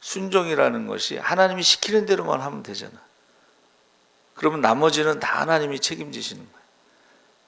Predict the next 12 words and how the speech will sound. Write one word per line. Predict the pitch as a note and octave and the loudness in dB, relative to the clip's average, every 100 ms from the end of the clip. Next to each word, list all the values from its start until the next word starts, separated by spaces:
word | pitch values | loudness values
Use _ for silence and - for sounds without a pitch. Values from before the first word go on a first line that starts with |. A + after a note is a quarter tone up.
| _ _ _ - | _ _ _ -8
이게 | D3 E3 | 4 4
꼭 | D#3 E3+ | 6 4
하나님께만 | C#3+ G3 G#3+ G#3+ G3+ F#3+ F#3 F3+ - E3+ E3 D#3+ D#3+ D#3+ | 4 6 8 8 6 2 0 -2 2 4 6 6 2 0
적용되는 | C#3 C3+ D3+ D#3 D3 C#3 C#3 | 0 4 4 4 4 4 2
게 | F3 | 2
아니고, | C3+ A#2+ B2 G#2 D#2+ - - - - - _ _ - | 2 0 0 2 2 0 -16 -20 -20 -20 _ _ -14
예, | A#2 A2+ B2 B2 _ _ _ _ | -12 -12 -14 -20 _ _ _ _
여러분, | B2+ C#3 C#3+ A#2+ - - _ _ _ _ _ - | -2 2 2 0 -4 -20 _ _ _ _ _ -18
예, | - - _ _ _ _ _ - | -16 -16 _ _ _ _ _ -14
이 | - D3 | -8 -8
모든 | C3 C3+ F#3+ G#3 G#3 F#3+ | 0 6 8 8 4 4
것을 | F3 D#3 E3+ E3 | 4 4 2 0